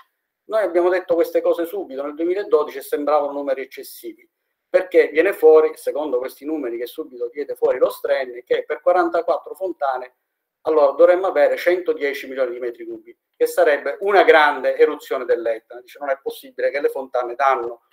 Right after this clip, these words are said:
una grande eruzione. Questo è importante perché significa un grande riequilibrio. In realtà, tempo dopo, vedete, attraverso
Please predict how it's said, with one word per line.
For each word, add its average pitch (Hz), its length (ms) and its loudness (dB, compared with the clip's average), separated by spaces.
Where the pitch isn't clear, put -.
una 139 200 -2
grande 123 720 0
eruzione. 127 500 -6
Questo 175 200 -4
è - 20 0
importante 165 380 0
perché 143 180 -6
significa 160 340 -4
un 151 100 -2
grande 165 340 4
riequilibrio. 135 560 -10
In - 80 -4
realtà, 202 540 6
tempo 170 400 4
dopo, 165 340 6
vedete, 156 420 2
attraverso 156 800 0